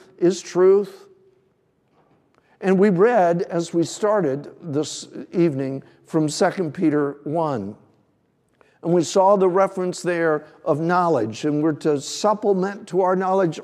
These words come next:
all these other graces. And so when Peter is telling us at the end of his epistle, "Well, I want you to be growing in your spiritual ability, and I want you also to be growing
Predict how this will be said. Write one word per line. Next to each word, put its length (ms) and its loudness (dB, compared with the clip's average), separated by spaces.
all 180 2
these 300 2
other 340 0
graces. 880 -4
And 160 0
so 120 4
when 240 4
Peter 380 2
is 180 -2
telling 360 2
us 220 -4
at 140 -4
the 160 -2
end 240 2
of 100 4
his 240 0
epistle, 580 -4
"Well, 380 4
I 140 2
want 420 -2
you 80 2
to 140 0
be 380 2
growing 840 4
in 160 2
your 120 6
spiritual 840 6
ability, 680 4
and 140 -2
I 80 2
want 300 0
you 60 0
also 600 4
to 140 -2
be 160 2
growing 480 4